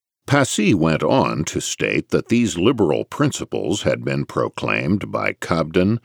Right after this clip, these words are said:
Gladstone, and Bright in England, and by Turgot,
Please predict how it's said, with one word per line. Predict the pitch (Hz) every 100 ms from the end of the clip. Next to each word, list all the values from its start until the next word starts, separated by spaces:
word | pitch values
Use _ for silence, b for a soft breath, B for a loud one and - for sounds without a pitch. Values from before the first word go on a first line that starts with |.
| b b -
Gladstone, | 67 76 69 - 87 67 76 101
and | - 76 65
Bright | 73 131 - - - -
in | 71 76
England, | 127 - 113 90 - b b b b
and | - 55 73 87
by | - 57
Turgot, | - - 53 53 76 76 85 113